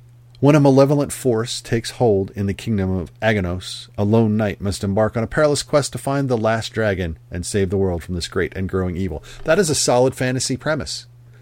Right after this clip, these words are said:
That is a solid fantasy premise. And as it's executed in the film, is still a solid fantasy premise. But,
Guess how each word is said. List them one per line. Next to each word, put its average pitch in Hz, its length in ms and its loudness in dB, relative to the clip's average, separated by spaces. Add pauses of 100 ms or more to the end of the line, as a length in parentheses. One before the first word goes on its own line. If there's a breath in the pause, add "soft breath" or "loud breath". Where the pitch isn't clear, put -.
That 170 180 4
is 117 100 2
a 85 120 -2
solid 147 640 0 (180 soft breath)
fantasy 117 600 -6 (100)
premise. - 360 -8 (300 loud breath)
And 160 420 2 (320 loud breath)
as 165 220 2
it's 160 180 -4
executed 135 640 0
in 131 180 -2
the 110 60 -4
film, 147 520 -2 (200 soft breath)
is 135 160 -2
still 151 640 0 (320 soft breath)
a 139 80 -6
solid 107 560 -2 (140)
fantasy 104 580 -8 (460)
premise. - 640 -10 (1800)
But, 107 400 -2